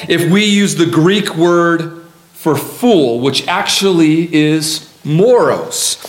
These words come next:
You guessed it, it's where we got the word moron. So be careful who you call a moron,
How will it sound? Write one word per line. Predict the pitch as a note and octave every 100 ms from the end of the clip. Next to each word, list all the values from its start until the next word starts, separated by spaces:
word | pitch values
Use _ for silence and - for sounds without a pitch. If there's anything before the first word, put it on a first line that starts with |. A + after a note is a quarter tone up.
| -
You | - A#3
guessed | D3 C#3 B2 -
it, | G#3+ F3
it's | F3
where | A#2+ B2+ D#3
we | F3+
got | A3+ C#3 C3+ -
the |
word | G#3+ C3 B2 E3 - - - - -
moron. | A3+ F4 F#4 C#5+ A#4+ A3+ G3+ - -
So | - C4 D#4
be | F#4+
careful | F#4+ E4+ G4 F#4 E4+
who | D#4+
you | E4+ F4
call | D4+ D#4 E4+
a |
moron, | F4 G4 F#4 B3 G#3 F#3+ E3 F3 -